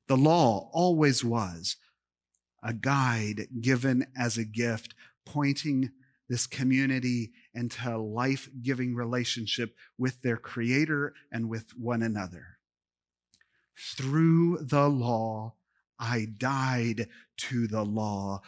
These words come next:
so that I might live to God." He writes in verse nineteen. Maybe some of you grew up memorizing that.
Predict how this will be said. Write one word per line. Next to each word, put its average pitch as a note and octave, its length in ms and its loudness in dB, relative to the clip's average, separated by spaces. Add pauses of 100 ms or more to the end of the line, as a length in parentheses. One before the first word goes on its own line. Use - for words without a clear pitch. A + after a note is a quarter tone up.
(140)
so B2+ 320 -2
that A#2+ 420 -2
I A#2+ 220 -2
might A#2 360 -4
live A2 540 -6
to B2 140 -10
God." F#2+ 520 -10 (520)
He B2 100 -4
writes A2+ 380 -4
in G2+ 120 -8
verse G#2 280 -6
nineteen. G2 600 -10 (420)
Maybe B2 220 0
some C3 220 2
of A#2+ 100 0
you A2+ 140 -2
grew B2 280 0
up A#2+ 100 -2
memorizing G#2 680 -4
that. F2 300 -14